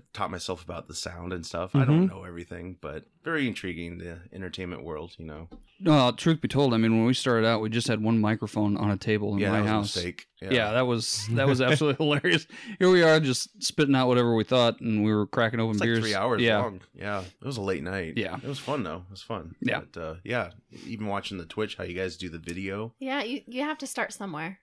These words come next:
Speaker 4: So
Speaker 3: Yeah.
Speaker 4: and it,
Speaker 1: That's
Speaker 4: it,
Speaker 1: really
Speaker 4: yeah.
Speaker 1: cool, though. I've, you know, wanted to do, like, Friday thirteenth the game, like,
Speaker 3: Mm-hmm.
Speaker 1: do a game,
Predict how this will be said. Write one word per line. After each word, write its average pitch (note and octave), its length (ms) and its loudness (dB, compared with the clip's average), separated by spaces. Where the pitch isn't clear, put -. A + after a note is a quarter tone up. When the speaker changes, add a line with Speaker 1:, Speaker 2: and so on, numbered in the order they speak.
Speaker 4:
So F3+ 480 -8
Speaker 3:
Yeah. B2+ 120 -4
Speaker 4:
and - 80 -8
it, - 20 -8
Speaker 1:
That's G3 180 -6
Speaker 4:
it, G#3+ 80 -6
Speaker 1:
really F3 260 0
Speaker 4:
yeah. A3 160 -2
Speaker 1:
cool, G3+ 100 -2
though. G2 240 -2
I've, A#2+ 320 -8
you A2 80 -8
know, G2+ 380 -6
wanted G#2 340 -6
to G2 80 -12
do, F#2+ 180 -8
like, F2 260 -8
Friday G#2 240 -2
thirteenth G2+ 460 -6
the F#2+ 80 -8
game, F#2+ 440 -4
like, C#3 120 4
Speaker 3:
Mm-hmm. A#2+ 120 6
Speaker 1:
do G2 120 -4
a F2+ 40 -10
game, F#2 460 -12